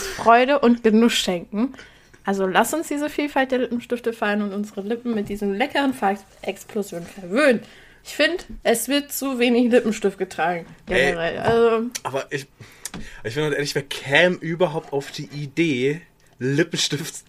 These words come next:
Speaker 2: zu essen? So, ich meine, es gibt
Speaker 1: Lass
Speaker 2: so,
Speaker 1: mich.
Speaker 2: ey, es gibt so viele leckere Dinge da draußen. Warum sollte man seine Zeit damit verschwenden, an Lippenstift rumzuknabbern?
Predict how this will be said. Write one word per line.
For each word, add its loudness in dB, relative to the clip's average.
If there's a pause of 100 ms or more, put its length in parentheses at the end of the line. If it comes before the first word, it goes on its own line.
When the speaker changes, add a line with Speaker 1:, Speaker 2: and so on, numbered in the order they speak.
(120)
Speaker 2:
zu 2
essen? 2
So, -2
ich 0
meine, 6
es -6
gibt 8
Speaker 1:
Lass 8
Speaker 2:
so, 8
Speaker 1:
mich. 6
Speaker 2:
ey, 10 (120)
es 8
gibt 4
so 8
viele 8
leckere 6
Dinge 8
da 6
draußen. 4
Warum 6
sollte 10
man 8
seine 4
Zeit 4
damit 6
verschwenden, 4
an 0
Lippenstift 4
rumzuknabbern? 2